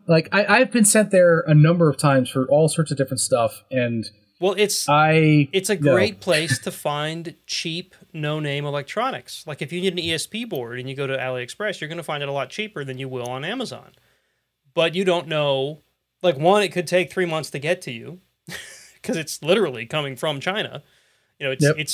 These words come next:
Speaker 2: sourcing from China. It's not like,
Speaker 1: Yeah.
Speaker 2: like Amazon where it's sourced all over the freaking world. It's like, nope, little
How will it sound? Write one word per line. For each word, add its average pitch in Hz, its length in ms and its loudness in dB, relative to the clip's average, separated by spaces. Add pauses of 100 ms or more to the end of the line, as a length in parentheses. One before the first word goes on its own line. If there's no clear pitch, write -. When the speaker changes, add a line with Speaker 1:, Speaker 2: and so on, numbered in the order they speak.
Speaker 2:
sourcing 175 380 -2
from 165 240 -4
China. 196 300 -2
It's 127 180 -8
not 156 160 -6
like, 139 380 -8
Speaker 1:
Yeah. 196 240 2
Speaker 2:
like 147 160 -6
Amazon 151 480 -2
where 135 160 -6
it's - 120 -10
sourced 160 240 -6
all 147 140 -2
over 139 140 -6
the 131 80 -12
freaking 127 280 -12
world. 139 300 -2
It's 131 160 -10
like, 123 160 -2
nope, 190 220 0
little 190 320 -4